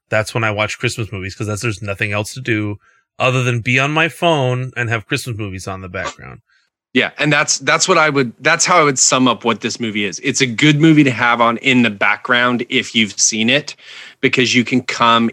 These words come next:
Speaker 2: in and out of it. You haven't missed anything. And, you know, if, if Aunt whatever, Petunia shows up and wants to give you a hug and tell you about her dog,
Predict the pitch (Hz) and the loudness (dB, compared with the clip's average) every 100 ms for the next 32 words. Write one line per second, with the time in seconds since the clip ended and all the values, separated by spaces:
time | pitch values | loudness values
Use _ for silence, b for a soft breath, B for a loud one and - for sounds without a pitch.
0 | - 143 143 131 117 113 120 123 131 135 | 0 0 2 2 2 2 2 2 2 2
1 | - 110 101 113 131 127 117 - 127 117 | -2 -8 -4 -2 0 0 0 0 -2 -2
2 | 113 120 110 107 107 B B B - 131 | -2 -4 -4 -6 -10 B B B -2 0
3 | 117 113 110 135 113 110 104 104 - B | 2 -2 -4 -4 0 2 2 0 -6 B
4 | B - - - - 127 - - _ 120 | B -8 -8 -8 -2 -2 -4 -18 _ -2
5 | 117 113 113 _ _ _ - - _ _ | 0 0 -2 _ _ _ -20 -20 _ _
6 | 127 117 113 107 98 98 - 123 - 135 | -6 0 2 2 2 0 -2 -2 4 4
7 | 120 110 - 113 107 110 104 110 107 107 | 4 2 2 2 2 0 0 -2 -2 0
8 | - 117 113 110 113 104 110 107 98 110 | -2 -6 -6 -2 0 2 0 0 -4 0
9 | 110 107 104 101 101 107 104 98 95 | 0 0 0 0 0 2 4 2 -2